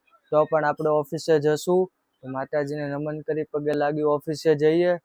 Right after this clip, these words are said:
પણ એ પહેલા આમ રવિવાર છે એટલે મારું થોડું લેટ કામકાજ હોય છે, એટલે જમવાનું છે તો આપણે જમીને પણ જશું, જમી લેશું, પછી આપણે જઈએ ઓફિસે. તો તમે લોકો આ વ્લોગમાં બનેલા રહેજો. જય માતાજી.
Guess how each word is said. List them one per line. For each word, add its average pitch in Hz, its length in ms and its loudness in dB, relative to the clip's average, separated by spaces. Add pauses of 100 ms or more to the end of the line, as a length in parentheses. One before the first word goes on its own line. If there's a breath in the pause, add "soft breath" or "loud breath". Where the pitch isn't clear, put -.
(340)
પણ 151 140 -2
એ 160 100 0
પહેલા 160 640 4
આમ 160 260 -4
રવિવાર 156 520 4
છે 160 140 -2
એટલે 156 180 -2
મારું 147 280 0
થોડું 151 260 -2
લેટ 147 300 -2
કામકાજ 147 460 -2
હોય 156 180 0
છે, 175 180 -4 (680)
એટલે 139 540 0
જમવાનું 156 760 0
છે 160 180 0 (320)
તો 151 80 2
આપણે 143 300 2
જમીને 160 440 0
પણ 160 260 -4
જશું, 151 520 0
જમી 151 300 0
લેશું, 170 340 2
પછી 160 320 -6
આપણે 151 300 -2
જઈએ 147 240 -2
ઓફિસે. 156 500 -2
તો 160 120 -6
તમે 147 260 -4
લોકો 147 180 0
આ 147 40 4
વ્લોગમાં 147 420 0
બનેલા 156 420 0
રહેજો. 165 300 -2
જય 151 200 -4
માતાજી. 127 440 -16